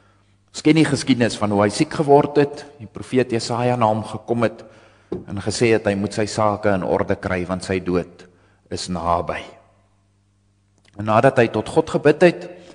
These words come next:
het die Here hom begenadig en sy lewe verleng. Ten spyte van hierdie groot genade wat die Here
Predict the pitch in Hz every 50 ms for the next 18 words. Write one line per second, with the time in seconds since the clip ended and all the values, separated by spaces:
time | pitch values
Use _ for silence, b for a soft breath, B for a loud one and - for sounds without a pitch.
0 | B B B B B _ - 104 117 110 104 101 104 107 113 107 107 104 98 98
1 | - - 101 98 95 95 101 110 107 110 98 - 101 92 - 101 92 90 95 95
2 | 95 95 90 92 90 82 - - _ _ _ _ _ _ _ - 101 95 95 104
3 | 113 110 95 90 85 - - - _ _ _ _ _ _ _ _ _ _ _ _
4 | _ _ _ _ _ _ _ _ _ _ _ _ _ _ _ _ - 160 170 -
5 | - 226 214 214 202 165 180 151 139 147 160 160 - - 156 143 143 143 - 139
6 | 131 123 110 117 131 139 - 127 110 120 110 123 113 104 117 127 135 131 117